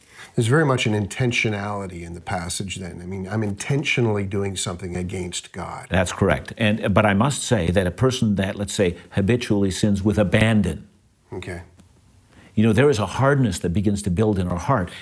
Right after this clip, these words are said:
Speaker 2: and that person is in danger of doing this very thing.
Speaker 1: Okay.
Speaker 2: Because you can turn away from Christ simply because you don't care anymore.
Speaker 1: Yeah.
Speaker 2: I mean, you hear individuals say this all the time. We have a very, I won't even say his name, but a very well-known,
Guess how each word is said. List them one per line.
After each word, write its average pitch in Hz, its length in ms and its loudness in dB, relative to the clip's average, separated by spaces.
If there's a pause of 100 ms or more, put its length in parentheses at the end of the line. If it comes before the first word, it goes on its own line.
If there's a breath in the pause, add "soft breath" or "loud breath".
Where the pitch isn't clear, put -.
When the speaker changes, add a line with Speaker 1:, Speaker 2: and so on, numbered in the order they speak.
Speaker 2:
and 92 120 2
that 123 240 2
person 123 320 0
is 110 160 2
in 101 200 4
danger 117 640 0 (180 loud breath)
of 92 140 -4
doing 92 240 2
this 82 180 -2
very - 240 -10
thing. - 320 -4 (560)
Speaker 1:
Okay. 87 360 -12
Speaker 2:
Because 101 260 2
you 151 100 4
can 95 140 2
turn 127 220 2
away 107 220 4
from 82 220 -2
Christ 107 420 0
simply 107 240 2
because 98 400 0 (280 loud breath)
you 123 160 4
don't 113 200 2
care 151 320 -2
anymore. 76 360 -6 (500 loud breath)
Speaker 1:
Yeah. 82 140 -12 (140 loud breath)
Speaker 2:
I 87 60 -2
mean, 92 140 2
you 120 100 6
hear 123 240 2
individuals 92 600 0
say 87 160 0
this 85 180 -4
all 73 120 -4
the 71 100 -12
time. 95 360 -2
We 92 200 0 (240 loud breath)
have 92 160 -2
a 90 60 2
very, 98 460 0
I 87 60 -4
won't 98 220 2
even 87 160 0
say 90 180 0
his 82 220 0
name, 101 260 0
but 87 140 -2
a - 20 -4
very 90 240 0
well-known, 98 960 2